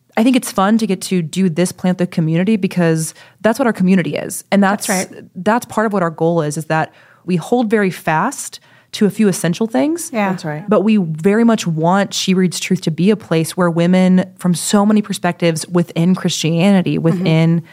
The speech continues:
Speaker 1: Orthodox faith,
Speaker 3: Mm-hmm.
Speaker 1: are coming together to talk about the things that we have in common. And that's actually really rare.
Speaker 2: Yeah.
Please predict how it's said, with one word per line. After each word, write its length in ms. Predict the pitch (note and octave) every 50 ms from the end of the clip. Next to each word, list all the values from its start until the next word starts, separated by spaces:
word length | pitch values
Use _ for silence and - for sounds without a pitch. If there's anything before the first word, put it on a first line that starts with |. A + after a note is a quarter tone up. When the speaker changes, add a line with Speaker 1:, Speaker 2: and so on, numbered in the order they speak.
| - -
Speaker 1:
Orthodox 580 | F3+ F3+ E3 - F3+ E3+ D#3 - - - -
faith, 460 | - - G3+ G#3 F3+ D#3+ E3 E3 - _
Speaker 3:
Mm-hmm. 320 | - F3+ E3+ D#3+ D#3 D3+
Speaker 1:
are 80 | E3+ F3
coming 300 | E3+ - G3 G3 G3 G3
together 300 | - F#3+ F3 F3 E3+ D#3+
to 60 | D#3+
talk 300 | - - - F3 E3+ -
about 160 | F3 E3+ E3
the 80 | - F3
things 260 | D#3+ - D#3+ D#3+ D#3+
that 100 | D#3 -
we 80 | - D#3+
have 160 | D#3 D#3+ D#3
in 100 | D#3+ D#3+
common. 420 | D3+ - - D3+ D#3 F#3 G3+ G#3 G#3+ -
And 100 | F#3 F#3+
that's 300 | G#3+ A#3+ B3+ B3 - - -
actually 360 | F#3+ F#3+ G#3+ - - - C4
really 220 | A3 F#3 F3+ F3 D#3+
rare. 420 | C#3 D#3 D#3 D#3 - - - - -
Speaker 2:
Yeah. 240 | A#3 G#3+ F#3+ F#3